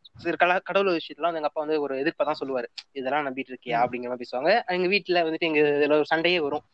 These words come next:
Speaker 1: "எதுக்கு வந்துட்டு உங்க வியூஸ்
Speaker 2: ம்.
Speaker 1: எல்லாம் வந்து என் பையன் மேல திணிக்கிறீங்க?" அப்படிங்கிற மாதிரி அம்மா சண்டை போடுவாங்க. அப்படிலாம் போயிட்டு இருந்துச்சு.
Speaker 2: ம், ம்.
Speaker 1: அப்புறம், அ, ஒரு ஸ்டேஜ்ல
Speaker 2: ஆ.
Speaker 1: வந்துட்டு தான் கொஞ்சம் நானே யோசிக்க ஆரம்பிச்சேன். ஆ, என்னன்னா, எந்த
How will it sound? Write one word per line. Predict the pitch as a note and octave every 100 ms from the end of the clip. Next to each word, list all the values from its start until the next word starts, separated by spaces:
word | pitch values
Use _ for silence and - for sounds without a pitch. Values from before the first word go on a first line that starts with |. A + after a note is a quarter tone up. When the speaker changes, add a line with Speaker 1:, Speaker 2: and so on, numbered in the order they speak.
| - _
Speaker 1:
"எதுக்கு | - E3+ F3 D#3+
வந்துட்டு | D3
உங்க | D3 D3
வியூஸ் | D3 D#3
Speaker 2:
ம். | D#3
Speaker 1:
எல்லாம் | C#3+
வந்து | C#3
என் | C#3
பையன் | C3+ D3
மேல | C#3 B2+
திணிக்கிறீங்க?" | C3+ C3 A#2+ B2+
அப்படிங்கிற | B2 B2+
மாதிரி | A#2+ C#3+
அம்மா | C3+ C3
சண்டை | C3 B2+
போடுவாங்க. | B2+ A#2 A#2
அப்படிலாம் | C3 - B2 C#3 C3+
போயிட்டு | B2+ -
இருந்துச்சு. | G#2+ - - - - - - _ _ _
Speaker 2:
ம், | D3
ம். |
Speaker 1:
அப்புறம், | E3 C#3 A3+ A#3 A#3 G3 - E3+ D3+ G#3 - F#3+
அ, | F#3 F#3+
ஒரு | G3 G#3+
ஸ்டேஜ்ல | G3 A#3 A#3+ A3+
Speaker 2:
ஆ. |
Speaker 1:
வந்துட்டு | F#3+ E3+ F3+
தான் | A3+
கொஞ்சம் | G#3 D#3
நானே | D#3+ F3+ F#3
யோசிக்க | E3+ G3 D#3 C3
ஆரம்பிச்சேன். | A#2+ A2+ - _ _ _
ஆ, | C#3+ C#3+
என்னன்னா, | C#3+ D3 F3+ E3+ D#3
எந்த | D3 F#3